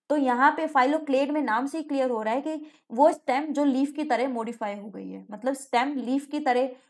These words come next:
मॉडिफाई हो गई ताकि वो फोटोसिंथेसिस कर सके। तो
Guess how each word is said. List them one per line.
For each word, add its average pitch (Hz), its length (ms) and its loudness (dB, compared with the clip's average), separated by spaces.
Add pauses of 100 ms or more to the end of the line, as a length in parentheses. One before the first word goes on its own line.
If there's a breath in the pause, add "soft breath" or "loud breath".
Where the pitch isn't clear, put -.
(100)
मॉडिफाई 240 360 2
हो 226 100 0
गई 254 140 -2
ताकि 226 280 -4
वो 247 60 -2
फोटोसिंथेसिस 202 800 -8
कर 196 180 -14
सके। 196 300 -16
तो 254 320 -6